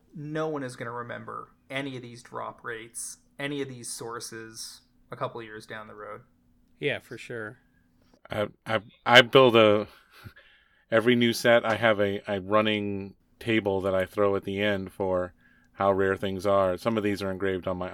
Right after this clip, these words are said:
Speaker 3: eyeballs, I'm not gonna lie.
Speaker 1: So I guess we touched on Hanada already and, and Isshin at various points in the cast, but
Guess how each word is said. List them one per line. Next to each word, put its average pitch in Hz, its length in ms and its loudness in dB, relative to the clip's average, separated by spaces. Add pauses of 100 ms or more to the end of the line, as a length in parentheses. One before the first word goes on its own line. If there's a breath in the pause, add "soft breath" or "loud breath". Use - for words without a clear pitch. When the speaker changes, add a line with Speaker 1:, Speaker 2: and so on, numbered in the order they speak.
Speaker 3:
eyeballs, 85 300 -10
I'm 92 80 -8
not 87 160 -10
gonna 87 200 -12
lie. 82 200 -14 (1400 soft breath)
Speaker 1:
So 165 120 2
I 170 40 8
guess 254 280 0
we 175 140 -4
touched 240 280 0
on 196 120 -2
Hanada 131 340 2
already 120 560 -2 (240)
and, 123 480 -12
and 131 160 -12
Isshin 131 480 -10
at 123 140 -14
various 120 300 -8
points 123 300 -16
in - 40 -20
the 123 60 -16
cast, 117 440 -8
but - 160 -16